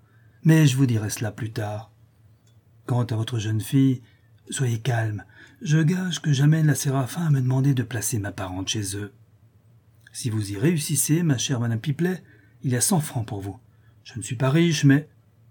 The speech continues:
est-ce que vous vous moquez du monde, monsieur Rodolphe ? Est-ce que vous croyez que je fais ça par intérêt ? Dieu de Dieu, c'est de la pure amitié, cent francs. Mais jugez donc que si j'avais longtemps cette jeune fille à ma charge,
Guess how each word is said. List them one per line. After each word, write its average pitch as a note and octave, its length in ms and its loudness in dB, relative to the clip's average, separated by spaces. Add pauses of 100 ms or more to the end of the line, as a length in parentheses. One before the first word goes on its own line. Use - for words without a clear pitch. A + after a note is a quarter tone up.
(320)
est-ce - 240 2
que - 80 -2
vous G#2+ 120 -2
vous A2 120 2
moquez A2+ 280 2
du F#2 120 -12
monde, A3 400 10
monsieur C#3+ 220 6
Rodolphe ? F3+ 540 4 (460)
Est-ce A#3 220 2
que C#3+ 100 4
vous A#2 140 4
croyez A2+ 260 -2
que A2 100 -4
je - 120 -4
fais - 80 -6
ça - 160 -8
par G2+ 160 -8
intérêt ? D#3 480 2 (200)
Dieu A3+ 200 6
de A#3+ 100 8
Dieu, E3 400 6 (180)
c'est - 140 4
de D#3 60 6
la D3+ 80 4
pure B2+ 220 0
amitié, E3 420 4
cent B2 240 0
francs. C3+ 500 2 (1040)
Mais C3+ 220 -4 (100)
jugez D3 360 -2
donc E3+ 320 -4
que D3+ 100 -8
si D3 160 -6
j'avais C3+ 180 0
longtemps D3+ 400 2
cette D3 200 -2
jeune C3+ 160 2
fille C3+ 160 -2
à - 20 0
ma C3+ 140 0
charge, C#3 480 -4